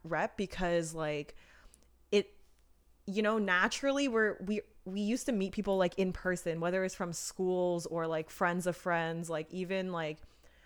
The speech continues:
like, your family, like, setting you up or whatever. But now that we're resorting to, like, online dating, it, it's like, it almost feels like, "Oh, well, we can't,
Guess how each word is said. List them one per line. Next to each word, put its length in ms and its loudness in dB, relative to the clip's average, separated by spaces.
like, 180 -2
your 80 2
family, 440 -2
like, 140 2
setting 320 0
you 160 2
up 180 4
or 120 0
whatever. 520 -2
But 160 -2
now 300 4
that 160 10
we're 120 6
resorting 520 4
to, 120 -2
like, 220 0
online 640 6
dating, 480 0
it, 220 4
it's 180 -2
like, 180 4
it 120 6
almost 400 2
feels 260 2
like, 240 0
"Oh, 520 4
well, 160 4
we 200 0
can't, 340 -2